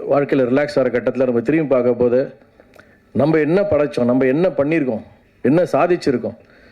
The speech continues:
இந்த சொசைட்டிக்காக நம்ம என்ன கொடுத்துருக்கோம் அப்படின்னு நம்ம திரும்பி பார்க்கும் போது நம்ம பேர் சொல்ற மாதிரி ஒரு இருபது படைப்புகளாவது இருக்கணும் அப்படின்னு அவர் எப்பவுமே சொல்லிக்கிட்டே இருப்பாரு. அது வந்து ஒரு உண்மையான விஷயம் கூட. ஏன்னா இன்னைக்கு இங்க இருக்கக்கூடிய இயக்குனர்கள் அதுக்கு பெரிய சாட்சி.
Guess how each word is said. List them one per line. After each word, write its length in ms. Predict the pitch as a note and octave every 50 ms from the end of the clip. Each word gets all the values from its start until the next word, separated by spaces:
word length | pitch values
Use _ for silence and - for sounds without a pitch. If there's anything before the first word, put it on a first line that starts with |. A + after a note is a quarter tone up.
| - _ _
இந்த 260 | - B2+ B2+ A#2+ D3
சொசைட்டிக்காக 440 | D3 - G3+ G3 F#3 F3+ E3+ E3 D#3+
நம்ம 200 | D#3 C#3+ C#3 C#3
என்ன 120 | D#3+ E3 -
கொடுத்துருக்கோம் 440 | C#3+ D3 D3+ - E3 D3+ C#3 C3 A#2+
அப்படின்னு 200 | A#2 C3+ C3 C3
நம்ம 80 | B2+
திரும்பி 320 | B2 - C#3+ D3+ D3 B2+ C3
பார்க்கும் 240 | C3 A#2+ B2+ B2
போது 240 | B2+ B2+ B2+ C#3 C#3+ - - - - - - - _ _
நம்ம 260 | - G#2+ A#2+ C#3 D3+ C#3
பேர் 300 | - D#3+ E3+ F3 D#3+ -
சொல்ற 220 | D#3+ C#3+ C#3 C#3
மாதிரி 200 | C3+ C#3 C#3+ C#3+
ஒரு 300 | D3 C3+ B2+ A#2+ A2+ G#2+
இருபது 280 | A2 B2 C#3 D3 D#3 C#3+
படைப்புகளாவது 580 | B2+ A#2 C3 C#3+ C#3 - C3 C#3 C#3+ C#3 B2 C3
இருக்கணும் 420 | C#3 B2 C3+ C#3+ C#3 C3 A#2 A2+ - - -
அப்படின்னு 220 | A2+ A2+ B2 A#2+
அவர் 220 | A#2+ A#2 A2+ A2+ A2
எப்பவுமே 200 | A#2+ C3 C3+ C3+
சொல்லிக்கிட்டே 480 | A#2+ - B2 A#2+ B2+ A#2 B2+ B2 A2+
இருப்பாரு. 380 | A2 A2+ A2 G#2+ A#2 B2 - - - - - - - - - - - - - - - - - -
அது 220 | - A2+ A2+ A#2+ B2
வந்து 520 | B2 B2 A#2+ C#3+ C#3+ C#3 B2+ B2 A2 F#2+ B2 - - - - - - - - -
ஒரு 200 | - B2+ B2 A#2+
உண்மையான 340 | B2 C#3 C#3+ D3+ D#3+ E3 D#3
விஷயம் 320 | D3 C3 - - C3+ B2
கூட. 340 | A2+ A#2 A#2 B2 C3+ - - - - - - - - - - - - _ _ _ _
ஏன்னா 160 | B2+ C#3 D3+
இன்னைக்கு 580 | D3+ D3+ D3+ E3 F3 F3+ E3 F#3 G3 G3+ G3+ - - - _ _ _ _ -
இங்க 200 | C#3+ C#3 D3 D#3
இருக்கக்கூடிய 440 | D#3 D3+ E3+ E3+ D#3 D#3+ D#3 D#3
இயக்குனர்கள் 640 | C#3+ C#3 C#3+ D#3 D#3 - D#3+ D#3 D3 C#3+ D3+ D#3 D3+
அதுக்கு 240 | - A#2+ B2 A#2+ A#2
பெரிய 240 | A#2 B2+ C#3+ C#3+
சாட்சி. 480 | C3+ - B2+ B2 B2 - - B2 C3 C3